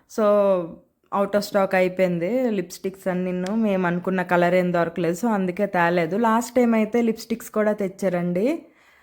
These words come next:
అది నేను ఇంకా వాడుతున్నాను. మ్, చాలా బాగుంది అసలు.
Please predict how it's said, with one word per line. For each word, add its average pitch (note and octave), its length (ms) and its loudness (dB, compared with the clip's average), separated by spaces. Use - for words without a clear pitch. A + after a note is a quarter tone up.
అది F#3+ 140 2
నేను G3+ 160 2
ఇంకా G3+ 280 2
వాడుతున్నాను. F#3+ 920 0
మ్, F#3 320 -4
చాలా F#3+ 420 4
బాగుంది G3 640 2
అసలు. G3+ 680 -2